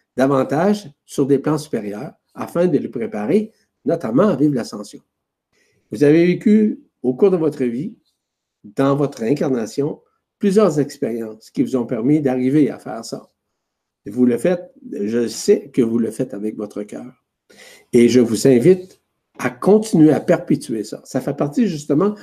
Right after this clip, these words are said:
de votre expérience sur des plans intermédiaires,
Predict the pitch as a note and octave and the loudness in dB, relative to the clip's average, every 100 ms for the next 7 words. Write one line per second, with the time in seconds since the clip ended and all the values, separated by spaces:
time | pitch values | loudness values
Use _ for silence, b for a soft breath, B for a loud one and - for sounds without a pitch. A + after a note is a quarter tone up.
0 | B _ B2+ C#3+ D3 - - - E3+ F3 | B _ -2 0 0 -2 -2 -2 0 2
1 | A3 G#3 - B2+ B2 A#2+ C3+ A#2 G#2+ A2+ | 4 2 0 -4 -2 -2 -2 -4 -6 -8
2 | G#2 G2+ G2 G#2+ - | -6 -6 -8 -12 -14